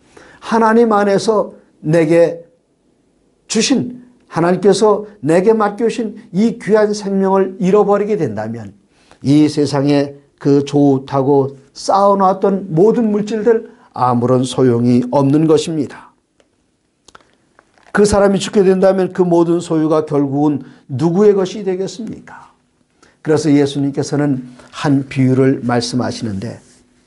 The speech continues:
어떤 사람이 있었습니다. 정말 부자가 됐습니다. 그가 지어놓은 일 년 동안 농사지은 그 들판을 내다봤을 때에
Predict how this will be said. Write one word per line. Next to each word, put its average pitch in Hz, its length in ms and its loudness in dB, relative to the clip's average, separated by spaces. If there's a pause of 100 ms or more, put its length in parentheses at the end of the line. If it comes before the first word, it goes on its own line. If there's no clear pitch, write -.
(580)
어떤 165 320 2
사람이 165 340 0
있었습니다. 165 640 -4 (300)
정말 170 420 0
부자가 165 920 2
됐습니다. 160 720 -6 (560)
그가 165 500 2 (240)
지어놓은 170 560 2
일 160 180 0
년 170 200 0
동안 165 220 0
농사지은 165 680 0
그 175 480 0 (400)
들판을 165 640 0 (520)
내다봤을 143 720 0
때에 131 380 -10